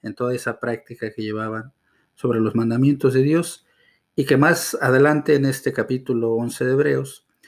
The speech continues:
Pablo nos va a decir que es imposible agradar a Dios si es que no tenemos fe. A través de la lectura nos hemos dado cuenta cómo Pablo le recuerda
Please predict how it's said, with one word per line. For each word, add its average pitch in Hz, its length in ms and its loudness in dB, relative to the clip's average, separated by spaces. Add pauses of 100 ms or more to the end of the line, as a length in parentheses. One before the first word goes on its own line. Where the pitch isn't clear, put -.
(260)
Pablo 147 240 0
nos 131 180 0
va 135 80 4
a 139 40 4
decir 139 420 0
que 135 160 2
es 139 140 -2
imposible 143 640 -2
agradar 117 400 -2
a 127 80 -2
Dios 139 460 -2 (200)
si 127 200 -2
es 120 100 -4
que 117 140 -4
no 117 160 -4
tenemos 107 420 -6
fe. - 140 -18 (1900)
A 135 60 -6
través 165 240 2
de 214 60 0
la 180 100 0
lectura 147 340 0
nos 143 160 -4
hemos 135 220 -2
dado 127 220 -4
cuenta 117 380 -4
cómo 113 280 -4
Pablo 117 340 -2
le 104 140 -4
recuerda 107 720 -4